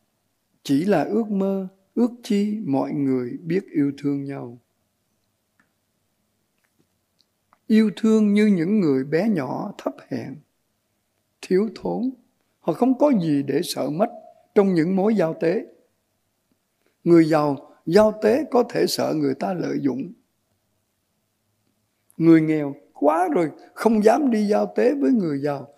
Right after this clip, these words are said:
là vì sợ họ khinh, vân vân. Những người nghèo với nhau,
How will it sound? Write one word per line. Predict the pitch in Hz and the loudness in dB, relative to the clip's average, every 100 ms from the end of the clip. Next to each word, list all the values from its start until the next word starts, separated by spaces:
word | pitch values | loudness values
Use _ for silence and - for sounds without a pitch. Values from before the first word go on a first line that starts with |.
| _ - | _ 0
là | 160 | 2
vì | 143 147 | 2 -2
sợ | - 123 131 131 | -2 -4 -6 -6
họ | 127 | -8
khinh, | - - 220 226 220 _ _ _ _ - | -6 0 2 0 -4 _ _ _ _ -8
vân | 180 185 | -6 -4
vân. | 196 202 - _ _ _ _ _ - | -6 -8 -10 _ _ _ _ _ -2
Những | 180 190 269 | 2 6 8
người | 226 170 | 8 6
nghèo | 165 156 143 | 2 0 -2
với | 143 247 | -2 0
nhau, | 262 240 240 | 0 -2 -8